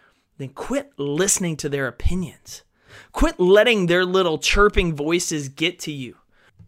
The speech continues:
Because it doesn't matter how good you become, there will still be critics, so quit letting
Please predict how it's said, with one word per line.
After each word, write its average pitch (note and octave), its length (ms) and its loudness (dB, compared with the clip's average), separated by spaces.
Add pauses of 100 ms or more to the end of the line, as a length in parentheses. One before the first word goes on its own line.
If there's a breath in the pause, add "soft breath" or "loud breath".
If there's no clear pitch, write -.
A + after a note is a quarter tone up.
(180)
Because G#3 320 0
it F#3+ 160 6
doesn't G3 340 4
matter F3 320 2
how E3 180 -2
good E3 360 -2
you E3+ 100 -6
become, D#3 640 -2 (520)
there F#3+ 320 2
will G3+ 200 4
still A3 300 4
be G3+ 160 0
critics, G#3+ 440 0
so F#3 140 0
quit A3 500 4
letting G3 500 2